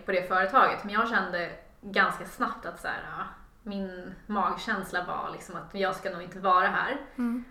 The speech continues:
Speaker 1: Men jag ville ju så himla gärna kontrollera situationen och så här, ja, men det var så här väldigt schysst lön, väldigt schyssta förmåner, ganska coolt jobb. Eh, så att jag var liksom med i den här processen väldigt länge.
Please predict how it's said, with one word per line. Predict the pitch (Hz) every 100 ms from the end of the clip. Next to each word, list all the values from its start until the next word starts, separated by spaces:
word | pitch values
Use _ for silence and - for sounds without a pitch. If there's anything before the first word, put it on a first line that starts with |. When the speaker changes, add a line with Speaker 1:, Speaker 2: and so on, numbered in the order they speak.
| -
Speaker 1:
Men | 214 208 202 202 -
jag | 208 202
ville | 220 214 262
ju | 254
så | 196
himla | 190 180 180
gärna | 180 165 165 160
kontrollera | 156 151 151 165 220
situationen | - - - 170 196 254 208
och | 160
så | 165
här, | 165 156 160
ja, | 240 254
men | 226 196 180 -
det | 180
var | 170
så | 165
här | - -
väldigt | 180 165 -
schysst | 190 -
lön, | 294 294 277 269
väldigt | 233 202
schyssta | 220 202
förmåner, | 190 214 202 196 196 196
ganska | 196 -
coolt | - 196 -
jobb. | 190 190 190 - - - - - -
Eh, | 190 190 185 185
så |
att | 202 202
jag | 196
var | 233 233
liksom | 202 185 208
med | 254
i |
den | 214
här | -
processen | 175 175 - 175
väldigt | 170 175
länge. | 214 226 226 226 247